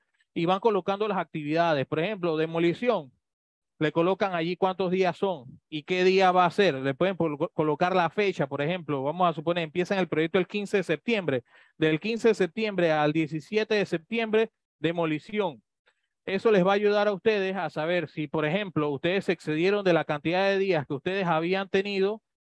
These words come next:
eh, en mente y les va a ayudar a mejorar su, eh, eh, por así decirlo, su eficiencia, ¿no? En, en el momento de desarrollar un proyecto,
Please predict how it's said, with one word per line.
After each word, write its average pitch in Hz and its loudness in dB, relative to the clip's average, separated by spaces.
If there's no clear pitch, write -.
eh, 156 -2
en 147 -12
mente 196 -2
y 262 -2
les 160 6
va 185 6
a 202 6
ayudar 208 2
a 208 2
mejorar 185 -2
su, 247 -6
eh, 165 0
eh, 147 -8
por 170 2
así 160 0
decirlo, 208 0
su 190 -6
eficiencia, 156 -6
¿no? 170 -4
En, 160 -4
en 151 -6
el 151 -2
momento 170 -6
de 165 0
desarrollar 156 -2
un 180 -8
proyecto, 170 -4